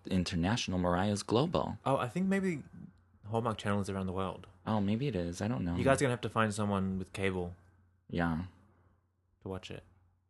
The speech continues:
Speaker 1: I'm sure they're not gonna put it on YouTube.
Speaker 2: No.
Speaker 1: And they're not gonna put it on, like, Hulu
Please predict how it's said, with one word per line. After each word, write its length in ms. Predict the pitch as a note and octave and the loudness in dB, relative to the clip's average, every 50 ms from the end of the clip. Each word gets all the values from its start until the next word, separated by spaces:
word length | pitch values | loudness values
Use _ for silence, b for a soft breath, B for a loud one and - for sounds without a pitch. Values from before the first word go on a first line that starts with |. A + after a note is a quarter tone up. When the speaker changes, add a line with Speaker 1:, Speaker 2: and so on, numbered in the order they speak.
| - - - | -20 -8 -2
Speaker 1:
I'm 120 | F#2+ F#2+ | -2 0
sure 200 | - - - G2 | 0 2 0 2
they're 120 | F2+ F#2+ F#2+ | 2 2 2
not 200 | F2 F2+ E2 - | 0 0 -2 -2
gonna 160 | - F2 E2 | -4 -4 -4
put 160 | - G2 F#2 E2+ | -4 -4 -4 -2
it 80 | D#2+ | -2
on 180 | D#2+ D2 - - | -2 -2 -2 -2
YouTube. 460 | E2 E2 D#2 - - - - G1+ A2 A2 - - - - _ | -2 -4 -6 -8 -10 -10 -10 -10 -12 -14 -16 -20 -20 -20 _
Speaker 2:
No. 80 | G2+ F#2 F2+ F2+ - - _ _ _ _ _ - | -14 -12 -12 -14 -18 -20 _ _ _ _ _ 2
Speaker 1:
And 160 | G2+ G2+ G2 | 4 6 6
they're 80 | F#2+ | 6
not 240 | G2 F#2 F#2 G2 G2 | 6 4 4 4 2
gonna 160 | - F#2+ F#2+ | 0 -2 -4
put 160 | - - G#2+ F#2+ | -2 0 0 0
it 80 | F2 | 2
on, 140 | E2+ D#2+ E2 | 2 0 0
like, 160 | E2 E2 D#2+ - | -2 -2 -4 -6
Hulu 500 | - - F#2+ G2 - D#2+ D#2+ E2 E2 | -6 -4 -2 -2 0 0 0 -2 -2